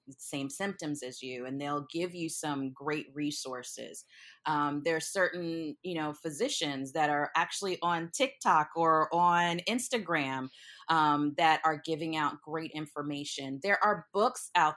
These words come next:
there that have some great information in there. And so the more that you, the more information you can get as far as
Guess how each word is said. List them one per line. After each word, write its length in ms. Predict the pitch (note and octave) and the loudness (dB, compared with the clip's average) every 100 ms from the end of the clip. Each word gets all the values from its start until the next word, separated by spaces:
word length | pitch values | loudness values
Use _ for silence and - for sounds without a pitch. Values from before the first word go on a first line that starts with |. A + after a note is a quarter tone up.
| - | -2
there 260 | C#3+ C3+ C3+ | -4 -4 -2
that 160 | C#3+ C#3 | -4 -2
have 260 | D3+ C#3+ | -2 -2
some 240 | - C#3+ C#3+ | -4 -8 -6
great 220 | C#3 C3+ | -4 -4
information 840 | C3+ C3+ C3+ C3+ C3 - C3+ C3 - | -6 -8 -8 -8 -8 -8 -8 -8 -8
in 180 | C#3 C3+ | -6 -6
there. 340 | B2+ A#2 A#2 - - - - | -6 -8 -12 -14 -20 -12 -6
And 120 | F3 | -4
so 200 | - F3+ | 0 0
the 140 | E3+ | 0
more 560 | F3 F3 F#3 A3 C#4+ C#4+ | -2 -2 -2 0 2 0
that 320 | A3 F#3+ - - | 0 -2 -4 -6
you, 520 | F#3+ F3 E3+ D#3+ D3+ _ | -4 -2 0 -2 -4 _
the 60 | E3 | -8
more 360 | E3+ E3+ F3+ - | -6 0 0 0
information 800 | F3 - D#3+ D#3+ D#3 E3+ E3+ D#3+ | -4 -4 -6 -4 -4 -4 -6 -6
you 120 | D#3 | -6
can 200 | - C#3+ | -6 -8
get 380 | C3+ C#3+ C3+ C3 - - | -4 -4 -2 -4 -8 -10
as 300 | C#3+ C#3 - - | -8 -8 -8 2
far 340 | D#3+ D3+ D3+ D3+ | 4 4 2 0
as 520 | C#3+ C3+ C3 C3 | 0 0 -2 -6